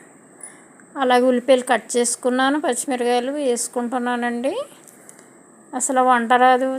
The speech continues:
తల్లికి సహాయం చేయాలంటే పిల్లలు నేర్చుకోవచ్చు, అలాగే భార్యకు బాగోపోతే భర్తలు కూడా నేర్చుకొని సింపుల్గా వండేసి కూర ఇది. అయితే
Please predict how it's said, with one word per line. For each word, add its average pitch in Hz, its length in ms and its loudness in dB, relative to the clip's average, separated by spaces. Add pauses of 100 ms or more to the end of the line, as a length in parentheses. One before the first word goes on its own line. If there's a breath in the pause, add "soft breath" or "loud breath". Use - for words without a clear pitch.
తల్లికి 240 400 0 (160)
సహాయం 240 380 0 (100)
చేయాలంటే 233 500 -2 (100)
పిల్లలు 233 360 -2 (100)
నేర్చుకోవచ్చు, 233 720 -6
అలాగే 240 240 -2 (100)
భార్యకు 240 440 -2
బాగోపోతే 254 440 -4 (120)
భర్తలు 233 420 -2
కూడా 240 240 2
నేర్చుకొని 240 480 -4
సింపుల్గా 226 540 -6
వండేసి 233 360 -4 (140)
కూర 220 260 -6 (120)
ఇది. 233 180 0 (960 loud breath)
అయితే 226 200 0